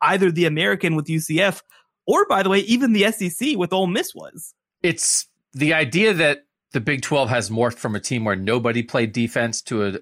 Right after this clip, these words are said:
Speaker 2: to a, a league where everybody plays defense or everybody, I mean, because they learned. They learned, the offenses were so good, they learned eventually how to deal with them, and now we're seeing the flip side of that. So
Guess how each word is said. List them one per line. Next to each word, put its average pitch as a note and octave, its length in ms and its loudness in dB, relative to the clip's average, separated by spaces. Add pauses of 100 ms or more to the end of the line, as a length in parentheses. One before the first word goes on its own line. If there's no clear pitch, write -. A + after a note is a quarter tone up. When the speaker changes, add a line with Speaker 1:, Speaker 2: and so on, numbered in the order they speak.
Speaker 2:
to G#2+ 280 -2
a, G2 100 -6
a G2+ 60 0
league G#2+ 260 -2
where G2 120 -2
everybody C#3 340 -2
plays E3 260 -2
defense D#3 480 -4
or B2+ 80 2
everybody, B2+ 320 -2 (200)
I D#3 60 0
mean, D#3+ 160 4
because E3 300 0
they D3 140 2
learned. C3 420 2 (800)
They E3+ 160 4
learned, F3 800 4 (340)
the D#3 160 2
offenses F#3+ 460 2
were D3+ 80 0
so D#3 260 2
good, C3+ 500 2
they C#3+ 160 2
learned C3+ 480 2
eventually C3+ 500 0
how B2 160 0
to A2 80 -2
deal E3 260 2
with A#2 180 0
them, A#2 200 0
and A2+ 100 -2
now C3 180 0
we're C3 100 2
seeing B2+ 280 -2
the G#2 80 -2
flip - 300 -4
side E3+ 320 0
of G#2 100 -6
that. A2 220 -2
So C#3+ 360 0